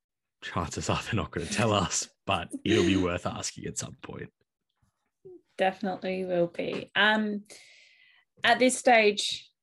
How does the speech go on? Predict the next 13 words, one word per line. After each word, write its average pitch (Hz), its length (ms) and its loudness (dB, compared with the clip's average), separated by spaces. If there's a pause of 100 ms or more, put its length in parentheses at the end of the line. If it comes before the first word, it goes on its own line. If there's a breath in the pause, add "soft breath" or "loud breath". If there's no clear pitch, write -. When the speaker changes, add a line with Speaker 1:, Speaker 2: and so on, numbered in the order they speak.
(160)
Speaker 2:
there, 214 340 4
that's 226 280 6
the 247 100 4
extent 226 320 -2
of 240 140 -6
my 202 180 -2
questions. 240 800 -4
Um, 226 380 2
what 285 240 4
questions 339 500 0
do 247 100 -8
you 214 240 -10
still 208 540 -2